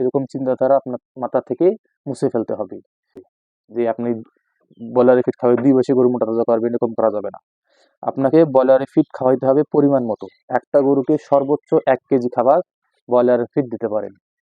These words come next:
তাহলে কি এক কেজি সে ব্রয়লার ফিড খাবে আর কোনো খাবার খাবে না? খাবে। তো আপনার তো দেখতে পারলেন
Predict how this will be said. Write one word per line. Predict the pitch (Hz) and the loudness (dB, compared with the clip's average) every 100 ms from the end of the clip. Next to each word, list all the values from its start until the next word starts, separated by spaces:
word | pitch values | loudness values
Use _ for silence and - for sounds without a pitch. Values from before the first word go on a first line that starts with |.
| _ _ _ _ _ - | _ _ _ _ _ 0
তাহলে | 131 131 | 0 2
কি | 139 | 2
এক | 131 143 | 2 2
কেজি | 139 139 | 0 2
সে | 147 143 | 2 2
ব্রয়লার | 135 135 135 | 4 4 2
ফিড | 135 - | 0 -4
খাবে | 131 131 | 0 0
আর | 127 | 0
কোনো | 135 | -2
খাবার | 131 131 131 | -2 -2 0
খাবে | 135 135 | -2 -2
না? | 117 - | -6 -6
খাবে। | - 101 92 _ _ _ _ _ _ _ _ - | -6 -6 -8 _ _ _ _ _ _ _ _ -2
তো | 127 | -2
আপনার | 139 139 | 0 0
তো | 143 127 | 0 0
দেখতে | - 123 | -2 0
পারলেন | 127 123 | 2 2